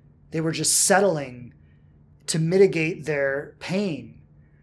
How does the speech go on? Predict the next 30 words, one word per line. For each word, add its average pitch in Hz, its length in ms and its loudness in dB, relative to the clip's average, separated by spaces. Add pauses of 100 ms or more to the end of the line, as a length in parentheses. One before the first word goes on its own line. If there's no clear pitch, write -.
(200)
rather 175 380 2
than 156 260 -6
really 180 320 4
getting 151 280 -4
clear 180 260 -4
about, 151 240 -2
"What 175 160 -4
do 160 140 -2
I 156 40 2
really 151 300 -2
want 165 240 -2
in 185 120 0
my 143 120 -4
life? 131 460 -12 (340)
Like, 139 140 -8
what 180 140 2
am 180 100 0
I 160 40 0
really 175 340 2
willing 165 320 -2
to 143 80 -8
stake - 480 -2
my 135 160 -10
future 165 560 -4
in, 117 280 -18 (960)
in, 160 160 -6
in 156 160 -6
the 156 80 -2
realest 156 480 0
ways?" 143 540 -8